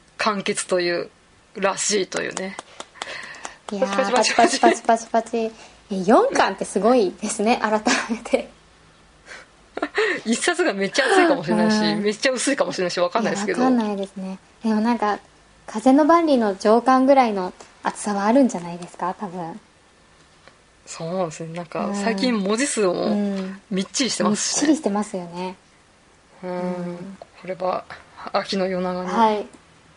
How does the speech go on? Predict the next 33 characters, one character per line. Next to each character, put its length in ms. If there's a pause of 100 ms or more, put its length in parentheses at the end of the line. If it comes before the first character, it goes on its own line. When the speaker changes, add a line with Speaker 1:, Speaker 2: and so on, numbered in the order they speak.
(560)
Speaker 1:
は 180
い。 40 (280)
Speaker 2:
い 40
や、 60 (140)
も 160
う 80
当 220
日 200
に 120
買 260
い 40
に 140
行 60
こ 80
う 60
と 120
思 180
い 80
ま 160
す。 280 (1000)
Speaker 1:
そ 120
う 60
で 60
す 180
ね。 40
Speaker 2:
は 100
い。 160 (400)
Speaker 1:
は 220
い。 60 (520)
Speaker 2:
で 100
は。 300 (100)
Speaker 1:
で 100
は、 260